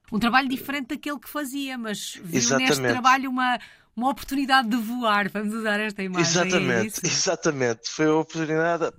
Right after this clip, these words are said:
Speaker 2: Bom, bah, eu conheci, como, como disse, durante um ano e viver quase todas as cidades da, da, da, da,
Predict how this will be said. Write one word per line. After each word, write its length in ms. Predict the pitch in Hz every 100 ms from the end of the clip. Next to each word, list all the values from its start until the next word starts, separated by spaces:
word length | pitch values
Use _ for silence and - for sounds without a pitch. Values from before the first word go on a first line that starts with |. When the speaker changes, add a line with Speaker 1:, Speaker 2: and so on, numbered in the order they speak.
| _ 127
Speaker 2:
Bom, 120 | 143
bah, 200 | 127 110 -
eu 340 | 107 131 127 123
conheci, 480 | 147 127 - 147 131
como, 280 | - 123 -
como 220 | 131 120
disse, 260 | 123 - - - - -
durante 340 | 117 135 135
um 140 | 131 127
ano 260 | 143 151
e 40 | 120
viver 440 | 113 110 120 110 _
quase 360 | - 147 139 -
todas 300 | 147 123 120
as 100 | 123
cidades 460 | - 123 117 110 113
da, 300 | 117 107 98
da, 240 | 107 104
da, 260 | 101 107 101
da, 360 | 104 101 101